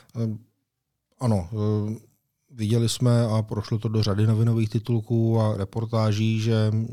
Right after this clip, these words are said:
někteří politici, typicky zejména hnutí ano poslední dobou, tak, eh, ostřeluje výslovně třeba náčelníka generálního štábu Karla Řehku. Ehm, když si jako člověk čteš,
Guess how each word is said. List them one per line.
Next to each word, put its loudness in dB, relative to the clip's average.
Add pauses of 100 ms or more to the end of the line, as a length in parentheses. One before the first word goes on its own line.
někteří -4
politici, -2 (120)
typicky -6
zejména 0
hnutí 0
ano 0
poslední -2
dobou, 2 (640)
tak, -4
eh, 6 (420)
ostřeluje 2
výslovně 2 (220)
třeba -4
náčelníka 0
generálního 0
štábu -4
Karla -2
Řehku. -4 (680)
Ehm, -10 (1040)
když -4
si -2
jako -2
člověk -2
čteš, -2